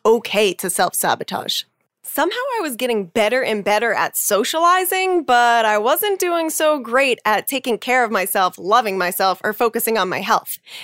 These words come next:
It was like I knew that I needed to focus on it and I knew that it needed to be done. So instead, I would distract myself and procrastinate by being social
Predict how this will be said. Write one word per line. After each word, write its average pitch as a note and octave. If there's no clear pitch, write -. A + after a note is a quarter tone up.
It D3+
was D#4
like D#4
I C4
knew B3
that C#4+
I G3+
needed G#3
to G3
focus F3+
on E3+
it F#3
and F#3+
I F3+
knew C#4
that G#3
it F3+
needed G3+
to G3+
be E3+
done. G3+
So D#4+
instead, C#4
I A3+
would G#3+
distract F4+
myself F3
and G#3
procrastinate G3+
by A3+
being B3+
social F#3